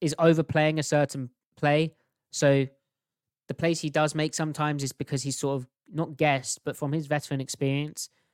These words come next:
has got to the spot a-, and because he sort of knows he has to be ahead of it mentally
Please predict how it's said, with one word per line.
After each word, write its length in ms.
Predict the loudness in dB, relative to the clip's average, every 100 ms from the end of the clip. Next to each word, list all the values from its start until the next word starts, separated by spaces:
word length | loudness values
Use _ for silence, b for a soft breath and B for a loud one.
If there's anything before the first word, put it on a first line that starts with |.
| _
has 140 | 0
got 220 | 2 0
to 60 | 0
the 80 | -8
spot 400 | 0 4 4 0 _
a-, 160 | -6 -6 -4
and 340 | -4 -4 -4 -10 _ _ _ _
because 200 | -4 -2
he 80 | -4
sort 340 | -4 -2 -2
of 40 | 2
knows 300 | 4 4 2
he 80 |
has 160 | -4 -6
to 100 | -6
be 260 | -4 -4 -6 _ _
ahead 240 | -4 0 0
of 100 | 0
it 80 | -2
mentally 600 | -4 -4 -4 0 0